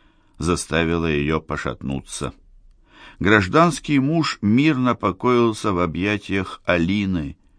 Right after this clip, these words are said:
Эльвира накинулась на дочь. "Дрянь! Маленькая тварь!" Девочка открыла глаза и села на кровати. "А? Это ты?"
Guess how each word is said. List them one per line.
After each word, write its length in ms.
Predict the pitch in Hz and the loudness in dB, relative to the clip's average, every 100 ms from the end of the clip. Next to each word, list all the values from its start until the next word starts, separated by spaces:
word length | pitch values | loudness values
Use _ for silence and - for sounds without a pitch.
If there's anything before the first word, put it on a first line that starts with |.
| _ _ _ _ _ _ - | _ _ _ _ _ _ 0
Эльвира 640 | 90 80 85 127 135 135 | 2 2 2 2 2 0
накинулась 920 | 104 82 - 85 87 87 85 85 - | 0 -2 0 0 2 2 2 -2 -4
на 200 | 78 76 | -2 -2
дочь. 560 | 64 76 76 - - - _ _ _ _ - | 0 -2 -2 -8 -16 -18 _ _ _ _ -10
"Дрянь! 720 | 104 139 135 151 139 - - _ _ - | 0 0 2 2 0 -2 -10 _ _ -2
Маленькая 840 | 123 151 143 139 139 135 139 135 | 4 6 6 2 0 0 2 2
тварь!" 720 | 123 135 127 156 143 131 - - - - _ - - - | 0 -6 4 4 6 2 -6 -20 -20 -20 _ -20 -16 0
Девочка 640 | 92 123 123 - - 104 | 6 8 6 4 4 4
открыла 440 | 101 - 123 110 | 4 0 2 4
глаза 480 | 98 98 95 87 135 | 2 2 2 2 2
и 100 | 110 | 0
села 360 | 95 110 104 95 | 0 0 2 4
на 140 | 90 | 2
кровати. 760 | - 87 87 87 85 - 90 - - - | 0 -2 0 0 -2 -4 -8 -8 -20 -6
"А? 340 | 185 190 226 226 - _ _ - - - - - | 4 6 4 0 -18 _ _ -20 -20 -20 -12 2
Это 380 | 180 180 180 170 | 2 4 2 2
ты?" 440 | - 214 233 | -2 2 2